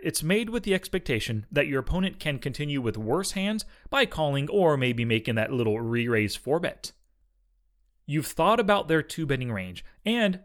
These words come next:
how they respond to three bets, so you know they're capable of giving you value right now. Most of the time, value three bets are effective when your opponent open raised with a large range of hands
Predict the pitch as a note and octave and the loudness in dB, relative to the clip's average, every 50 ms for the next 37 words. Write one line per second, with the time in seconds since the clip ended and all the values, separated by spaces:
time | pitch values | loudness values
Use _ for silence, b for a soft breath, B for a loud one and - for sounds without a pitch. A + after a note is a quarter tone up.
0 | _ - - E3 D#3+ D3 D3+ D3+ C#3 C3 - - C#3+ C3+ B2 A2+ A2 - - C3 | _ -2 2 2 4 4 4 4 2 0 0 -2 -2 -2 -2 -2 -2 -4 -4 -4
1 | C3 B2 G2+ F#2 - - - b b b b b b - D#3+ D3 C#3 C3 C3 B2+ | -2 -2 -2 -4 -4 -6 -10 b b b b b b -2 -2 0 0 0 -2 0
2 | C3+ C#3+ E3 F3 F3+ G3 F#3+ - D3+ D3 C#3 - A#2+ G#2+ A2+ - - A#2 G2+ G#2+ | 2 2 2 2 0 0 0 0 0 -2 0 -2 -2 -2 -2 -2 -2 -4 -4 0
3 | A2+ C3 C3 B2+ C3 B2+ B2+ A#2+ G#2+ A#2 A#2 A#2+ B2 A#2 G#2+ G2+ G2+ A2 A2 G#2+ | 0 0 0 0 -2 -4 -4 -2 0 0 0 2 2 0 -2 -2 0 2 2 0
4 | B2 - A#2+ A2 G#2+ F#2 E2+ E2 - _ _ _ _ _ _ _ _ _ _ _ | 0 -2 -6 -6 -6 -6 -8 -14 -20 _ _ _ _ _ _ _ _ _ _ _
5 | _ _ _ _ _ _ _ _ _ - - C3 E3+ B3 D4 C#4+ - E4 D#4+ B3+ | _ _ _ _ _ _ _ _ _ -8 -2 0 2 2 2 0 0 0 0 0
6 | C#4 F#3+ G3+ G3+ F#3 F3+ F#3+ G3 - - _ _ - - D3 G3+ A#3 C4 C4 B3 | 0 2 2 4 4 4 2 0 -2 -6 _ _ -8 -2 0 0 2 2 -2 -2
7 | - - G3+ F3+ D#3+ D#3 D3 - D3 C3+ B2+ - - F#3 F#3+ - - D#3+ B2 - | -4 -2 0 2 4 2 2 4 2 2 2 2 0 -2 -2 0 -2 -2 -2 -2
8 | D#3 D#3 C#3+ C3 C3 C3+ - - D#3+ D#3 C#3+ C3+ C3 - D3 D#3+ F3 - F#3+ F#3 | -2 -4 -2 -2 -2 -4 -4 -2 -2 -2 -2 -2 -2 0 0 0 0 0 -2 -2
9 | G3 G3+ A3 G3 - B B B B B D3+ E3 E3 - E3+ D3 B2+ B2 A#2+ C3 | 0 0 -2 -2 -6 B B B B B 2 2 4 4 2 2 4 4 4 4
10 | D3 D#3+ C3 B2 B2+ B2+ C3 A#2+ B2+ A#2+ G#2+ A2 A2 G#2 G#2+ A2 | 4 4 2 0 0 0 0 0 -2 -2 -2 -2 -2 0 -2 -2